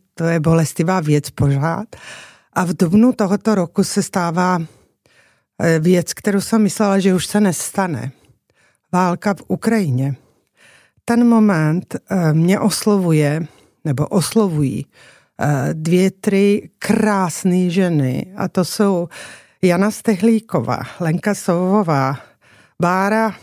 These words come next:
Václavíková a další skupina krásných žen. Jestli bych nechtěla, mm, něco přednést, eh, na tom fóru pro,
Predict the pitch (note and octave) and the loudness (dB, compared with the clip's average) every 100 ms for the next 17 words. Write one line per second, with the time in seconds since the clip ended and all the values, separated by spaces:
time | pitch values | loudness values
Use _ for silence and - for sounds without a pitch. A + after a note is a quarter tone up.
0 | - - - E3 E3+ - A3+ F#3 C3 - | -20 -12 -2 -2 -2 -2 -2 0 -2 -4
1 | C#3+ G2 - D3 - - E3 E3+ - A#3 | -6 -6 -6 -6 -4 -2 -2 -2 -2 -2
2 | - - F3+ - F3+ D3+ C3+ F#3 F3 F3+ | -2 -4 -4 0 0 0 -2 -2 -2 -4
3 | - A#3 A#3 G3 F#3+ D#3+ C3+ D#3+ - - | 0 2 2 2 0 0 -2 -8 -12 -20
4 | - - F3+ - A#3 B3+ - F#3+ E3 - | -20 -4 -2 0 0 0 2 0 0 -4
5 | - E3+ D#3+ G#2+ - - - - - - | -2 0 0 -2 -4 -10 -14 -8 -6 -4
6 | E2 G#3+ A3 G#3+ C#4+ - - F#3 F3 D3+ | 0 2 2 2 -2 -4 -4 -2 0 0
7 | D#3 F#3+ - G3 F#3+ G#3 - - _ F3+ | 0 -6 -4 -2 -2 -6 -10 -20 _ -4
8 | E3+ A#3 A3 - G#3+ G3+ G3 G3+ G3 G3 | 0 0 0 0 2 2 2 0 0 0
9 | F#3+ F#3+ | 2 0